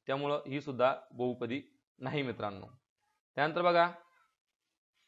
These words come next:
पंधरा वायचा वर्ग अधिक वायचा चौथा घात छेद नऊ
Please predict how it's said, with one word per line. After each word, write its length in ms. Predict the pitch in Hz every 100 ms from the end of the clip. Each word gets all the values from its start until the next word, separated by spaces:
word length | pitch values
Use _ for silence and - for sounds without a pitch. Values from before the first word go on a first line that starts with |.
| _ _ _ _
पंधरा 300 | 147 170 180
वायचा 480 | 175 160 160 160 170 -
वर्ग 420 | 147 151 160 135 131 -
अधिक 380 | 135 156 156 135 123 123 - _
वायचा 340 | 131 131 139 147
चौथा 360 | 151 147 160
घात 180 | 151 127 123 -
छेद 140 | 131
नऊ 300 | 131 139 120